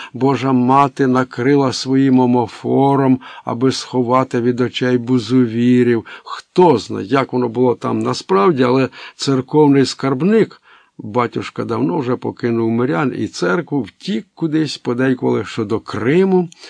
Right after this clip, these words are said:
став на оборону покривдженої і зневаженої віри. Він кидав униз, в налиту з ненавистю юрму,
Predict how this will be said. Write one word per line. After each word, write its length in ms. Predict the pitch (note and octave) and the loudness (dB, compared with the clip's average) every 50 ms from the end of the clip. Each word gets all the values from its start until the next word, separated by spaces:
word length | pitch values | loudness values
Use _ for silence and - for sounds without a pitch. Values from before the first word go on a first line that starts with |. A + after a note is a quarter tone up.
| - - - - - - - _ _ _ _ _ _ _ | -20 -20 -20 -20 -20 -20 -20 _ _ _ _ _ _ _
став 800 | - - - - - - C#3+ E3+ G#3+ A#3 B3 B3 B3 A#3 G#3 _ _ _ _ _ - | -8 -8 -8 -8 -4 -2 2 4 6 6 6 6 4 2 0 _ _ _ _ _ 0
на 220 | B2 C#3 D3 D3 | 2 2 4 4
оборону 720 | C#3 A#2+ A2+ A#2+ A#2 A2 A2+ C3 F3 G#3 G#3 G#3 G3+ G3+ F#3+ | 2 2 0 0 -2 0 0 2 4 4 4 4 2 0 -2
покривдженої 1300 | F#3+ - - B2 A2+ _ - - F#2 A2+ D3+ G#3 A3 G#3+ F3+ D#3+ F3+ G3+ G3+ G3 F#3+ F#3 F#3 F#3 F3+ - _ _ _ | -2 -4 -6 -6 -6 _ -10 -12 -6 0 0 2 2 2 0 0 0 2 4 4 4 4 2 0 -2 -4 _ _ _
і 140 | - C#3+ D3 | 0 0 0
зневаженої 1040 | A#2+ F#2 G2+ G2+ G2+ G2 F#2 G2 C3 D#3+ F3 D#3 E3 E3 E3+ D#3+ D#3+ D#3+ D#3+ D#3 - - | 0 0 -2 -4 -4 -4 -4 -4 -2 -2 -2 -2 0 0 0 0 0 0 -2 -4 -6 -8
віри. 500 | B2 A2 B2 B2 A#2 A2+ G2+ G2 F#2+ F#2 E2+ _ _ _ _ _ - _ _ _ _ _ _ _ - | -4 0 2 2 2 2 0 -2 -8 -10 -14 _ _ _ _ _ -20 _ _ _ _ _ _ _ -16
Він 680 | G2 F#2+ G2 B2+ F3+ A3 A3+ A3+ A3 G3+ F3 C#3 G#2 F#2+ _ _ _ _ _ _ _ _ | -14 -8 -2 0 2 2 2 2 2 0 -2 -2 -6 -10 _ _ _ _ _ _ _ _
кидав 680 | - - E3+ A3 A3 G#3+ F3 F3+ G3 G3 F3+ D#3+ - D#3 | -6 -2 0 2 2 2 2 2 2 2 2 0 0 0
униз, 680 | E3 F3+ F3 F3 G3 G#3 F#3+ E3 B2 G2+ F2+ - - _ _ _ _ _ _ _ _ _ _ _ - | 2 2 4 4 2 4 2 2 0 -2 -6 -12 -16 _ _ _ _ _ _ _ _ _ _ _ -10
в 100 | G2+ G#2 | -2 2
налиту 540 | B2+ D3+ E3 F3+ G3 G#3+ G#3 - - F#3+ E3+ | 2 4 4 4 4 4 2 2 2 0 0
з 100 | C3 G2 | 0 0
ненавистю 640 | A#2+ D#3 F3 F#3+ F#3+ F#3+ F#3 F#3 F3 D3 - - E3 | 0 0 2 2 4 4 4 4 4 2 -2 -2 -2
юрму, 680 | E3 C#3+ D#3+ D#3+ D3 D3 D#3 F3 G#3 A3 G#3 E3 - | 0 0 0 0 0 0 2 2 2 2 2 0 -2